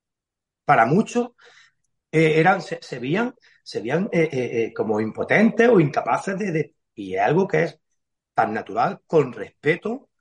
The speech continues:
Oye, cada uno defiende sus derechos. Y, y créeme, Julio, muchos de los que en su momento te-, eran, eran, eh, reacios o tenían miedo a hablar con, pues muchos solucionaron sus problemas.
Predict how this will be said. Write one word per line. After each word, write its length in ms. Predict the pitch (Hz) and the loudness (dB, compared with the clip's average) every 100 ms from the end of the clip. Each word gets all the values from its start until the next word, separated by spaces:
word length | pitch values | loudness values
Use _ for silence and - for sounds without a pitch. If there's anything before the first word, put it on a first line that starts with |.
| _ _ _ | _ _ _
Oye, 180 | - 170 | -12 -8
cada 200 | - 98 | -6 -4
uno 180 | 120 175 | 0 0
defiende 300 | 180 - 131 | -2 -4 -8
sus 160 | - 135 | -6 0
derechos. 440 | 147 151 - - - | 0 0 -2 -8 -2
Y, 280 | 131 127 127 - - - | 0 0 -4 -18 -20 -4
y 120 | 135 | -2
créeme, 240 | 131 156 165 | 2 4 6
Julio, 320 | 160 175 - | 6 4 2
muchos 420 | 135 147 185 - 202 | -2 2 2 -2 -4
de 80 | |
los 140 | 208 - | -4 -4
que 120 | 196 | -8
en 80 | 175 | -8
su 120 | 180 | -8
momento 420 | 170 165 156 127 | -4 -4 -4 -8
te-, 160 | 120 123 | -8 -6
eran, 360 | 143 170 160 160 143 | -2 0 0 -4 -6
eran, 420 | 147 147 139 135 | -6 -6 -10 -14
eh, 320 | 135 127 123 - _ _ | -16 -14 -16 -18 _ _
reacios 540 | 117 104 170 - 151 | -2 2 2 2 -2
o 40 | 120 | -2
tenían 300 | 113 131 127 | -6 -6 -2
miedo 340 | 139 175 139 | 0 2 2
a 80 | 104 | 0
hablar 300 | 98 120 - | -2 -4 -4
con, 240 | - 160 175 - _ _ _ _ | 0 0 0 -20 _ _ _ _
pues 140 | 101 | -16
muchos 340 | 95 127 160 190 | -8 -8 -6 -2
solucionaron 320 | 240 214 220 | 0 2 0
sus 160 | - 151 | 0 -8
problemas. 500 | - 123 202 170 | -8 -8 -6 -8